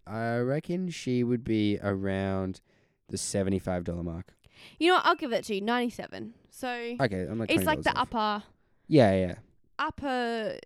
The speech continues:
Speaker 2: you know, not quite a hundred, <laughs> fifty.
Speaker 1: The fact that
Speaker 2: <laughs> That was a really dumb way of explaining it, but, you know,
Speaker 1: Yeah,
Speaker 2: close. <laughs>
Speaker 1: the fact that Nikki Webster, for, like, an extra seventy dollars, you can get someone that's been in Harry Potter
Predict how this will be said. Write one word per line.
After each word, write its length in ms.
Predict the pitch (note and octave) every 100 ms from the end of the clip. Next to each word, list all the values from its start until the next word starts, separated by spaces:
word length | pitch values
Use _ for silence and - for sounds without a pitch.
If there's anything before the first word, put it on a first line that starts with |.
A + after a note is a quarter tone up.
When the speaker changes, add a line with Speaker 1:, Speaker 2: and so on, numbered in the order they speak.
| -
Speaker 2:
you 140 | -
know, 180 | G#3+ F#3
not 140 | G3 -
quite 160 | G#3
a 40 | G3
hundred, 460 | G3 G3 F#3+ F3+ -
<laughs> 480 | A#3 G3+ B3 - - -
fifty. 540 | - D#4 - - A4 - A#4+ - F#5 - - _ _ _ _
Speaker 1:
The 100 | C3+
fact 280 | - E3+ -
that 160 | G#3+ -
Speaker 2:
<laughs> 20 |
That 80 | - C5+
was 100 | A4
a 40 |
really 160 | E4+ D#4+
dumb 180 | D4+ C#4+
way 140 | D4
of 80 | D4
explaining 460 | D#4 - D#4+ D4 C#4+
it, 80 |
but, 100 | D4+
you 80 | D#4
know, 140 | B3+ C4
Speaker 1:
Yeah, 200 | C4 D4+ B3+
Speaker 2:
close. 440 | F4+ - - - -
<laughs> 60 |
Speaker 1:
the 80 | E3
fact 260 | G#4+ G3 G4+
that 120 | F#3
Nikki 320 | B2+ B2+ B2
Webster, 560 | A2 G#2+ G2 A2+ G2 F2+ - - - -
for, 140 | G2+ A2+
like, 300 | G#2 G2 - _
an 100 | G2+
extra 340 | G2+ F#2 - G2+
seventy 360 | - G2 F#2
dollars, 320 | F2+ F2+ F2 F#2+
you 60 |
can 120 | F2+
get 240 | F2 E2+ - _ -
someone 280 | - F2 E2
that's 160 | D2 -
been 260 | E2 E2 - _ -
in 160 | F2+ F2+
Harry 300 | F#2+ F2 F2
Potter 320 | F2 F2